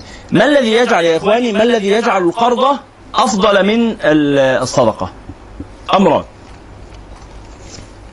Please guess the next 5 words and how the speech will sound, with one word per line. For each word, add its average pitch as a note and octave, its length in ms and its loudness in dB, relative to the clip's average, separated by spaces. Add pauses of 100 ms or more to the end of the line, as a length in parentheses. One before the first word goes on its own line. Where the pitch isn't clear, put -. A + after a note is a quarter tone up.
(2000)
القرض A#3+ 400 0
أفضل A3 320 2 (100)
من F3 60 -2
الصدقة A#3+ 540 0
لأمرين. C#3 440 -2